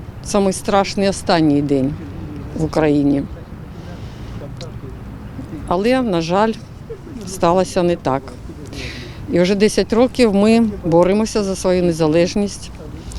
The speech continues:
відстоюємо її. На жаль, гинуть самі кращі, самі кращі, м, хлопці, дівчата. Велика шана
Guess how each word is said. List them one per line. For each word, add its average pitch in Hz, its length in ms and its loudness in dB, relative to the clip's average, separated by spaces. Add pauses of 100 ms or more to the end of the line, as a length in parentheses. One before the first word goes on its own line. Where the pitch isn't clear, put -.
(420)
відстоюємо 226 600 2
її. 220 320 0 (580)
На 185 120 2
жаль, 202 220 4
гинуть 196 520 0
самі 202 300 4
кращі, 180 640 2 (760)
самі 220 280 2
кращі, 156 520 0
м, 170 60 -6 (1080)
хлопці, 214 520 2 (500)
дівчата. 185 680 -2 (1080)
Велика 202 400 2
шана 208 500 2